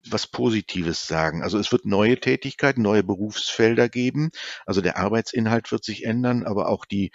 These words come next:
Arbeitsgestaltung wird sich ändern und eben auch die Interaktion zwischen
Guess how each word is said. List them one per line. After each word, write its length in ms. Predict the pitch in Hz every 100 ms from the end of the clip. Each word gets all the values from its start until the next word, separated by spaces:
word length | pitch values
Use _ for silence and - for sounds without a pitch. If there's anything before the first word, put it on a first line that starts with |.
| - - - -
Arbeitsgestaltung 1200 | 95 95 87 - 95 - - 92 107 - 131 127
wird 140 | 123
sich 240 | - 113 117
ändern 400 | 117 117 113 110
und 240 | 110 -
eben 180 | 92 95
auch 280 | 101 95 - - - - - -
die 80 |
Interaktion 720 | 104 107 92 - - 123 156 139
zwischen 460 | - 95 95 92